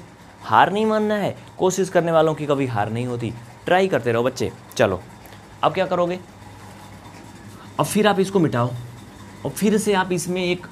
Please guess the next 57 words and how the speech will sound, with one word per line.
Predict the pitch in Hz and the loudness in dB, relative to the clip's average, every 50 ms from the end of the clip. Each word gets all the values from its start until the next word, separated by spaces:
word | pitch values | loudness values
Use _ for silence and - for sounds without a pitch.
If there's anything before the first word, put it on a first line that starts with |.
| - - | -10 -4
और | - 147 180 175 | 0 0 0 0
कोई | - 165 156 151 | 0 -2 -2 -2
चेंजिंग | 151 143 127 117 117 113 104 | -2 -2 0 0 0 -2 -2
करो। | - 101 98 90 - - - - - - - - - - - - - - - - | -4 -6 -6 -8 -10 -12 -16 -20 -20 -20 -20 -20 -20 -20 -20 -20 -20 -10 -8 -6
इसमें | 135 - 170 170 170 | -4 -2 0 2 2
और | 165 170 170 | 2 2 2
एक | 170 165 - | 0 -2 -4
की | - 143 | -6 -4
चेंजिंग | - 147 135 135 143 156 156 147 | -2 0 0 2 0 0 -2 -2
क्या | 151 151 147 | -2 -2 -2
करोगे | 123 113 110 110 113 120 | -2 -2 0 0 0 -2
बच्चा, | 127 131 - 160 165 165 - - - - - - - - - - - - - - - - | -4 -4 -4 -4 -6 -6 -6 -10 -18 -20 -20 -20 -20 -20 -20 -20 -20 -20 -20 -20 -18 -10
हम | - - 165 180 170 | -4 -2 0 0 2
क्या | 175 151 | 2 2
करेंगे | 131 131 123 127 135 147 | 2 2 0 0 0 0
ना | 170 | 0
आपकी, | 180 170 - 127 95 - - - - - - - - - - - | -2 -2 -4 -6 -6 -6 -8 -12 -14 -18 -18 -18 -20 -16 -12 -8
हमने | 123 123 143 156 170 | -4 0 0 2 2
यहाँ | 170 160 156 156 160 | 2 2 2 0 0
तीन | 156 170 170 175 170 | 0 0 0 0 0
तक | 170 175 165 160 | -2 -2 -2 -2
इतना | 156 147 170 170 | -2 -2 -2 -2
जोड़ा | 151 156 151 156 165 | -2 0 2 2 2
एक | 165 151 147 | 2 0 0
बनाया | 160 170 190 202 180 151 | -2 -2 0 0 0 0
था, | 156 156 160 - - - - - - - - | -2 -4 -8 -8 -10 -18 -20 -20 -20 -14 -8
अब | - 151 165 | -2 0 2
हम | 180 190 | 2 4
एक | 202 202 196 185 | 2 4 4 4
और | 175 180 | 4 4
नीचे | 170 170 160 156 165 160 | 4 0 -2 -2 0 0
ले | 143 135 120 | 0 2 2
लेते | 113 104 - 123 | 0 -2 -2 -4
हैं, | 117 | -4
चलो | 143 139 139 | -2 -2 -2
इसको | 139 - - 143 135 | -2 -2 -2 -2 -4
इसमें | 131 139 143 135 | -2 -2 -4 -4
ले | 123 110 | -2 -2
लेते | 107 104 98 - 113 | -4 -4 -6 -8 -10
हैं, | 123 135 120 - - - - - - - - - | -10 -10 -10 -14 -14 -18 -20 -20 -20 -20 -10 -4
हाँ, | 143 156 190 196 190 - - - - - - - - - - - | -2 -2 -2 -2 -6 -12 -18 -20 -20 -18 -18 -20 -20 -12 -4 -2
और | 135 160 | 0 0
इनका | 170 170 196 185 | 2 2 2 2
दो | 147 156 160 156 | 2 2 2 2
ले | 143 123 | 2 2
लेते | 110 107 98 120 | 0 0 -2 -2
हैं | 120 120 | -4 -2
अलग | 123 120 123 | -2 -2 -2
अलग, | 120 123 123 - - - - - - - - - - | -2 -4 -4 -6 -8 -12 -16 -18 -18 -20 -10 -2 0
ऐसे | 151 185 185 220 214 | 0 0 0 0 -2
ऐसे | 196 - 214 - | -2 0 0 0
उलट | - 170 190 196 185 185 | 2 2 2 2 2 0
पलट | - 196 185 185 180 180 | 0 0 0 0 0 -2
करके | - 170 165 170 165 | -4 -6 -6 -6 -4
करेंगे, | 160 139 147 165 175 156 | -4 -4 -2 -2 -2 0
बन | 139 139 127 | 0 0 2
जाएगा। | 113 104 101 101 101 101 95 | 0 0 -2 -2 -2 -4 -4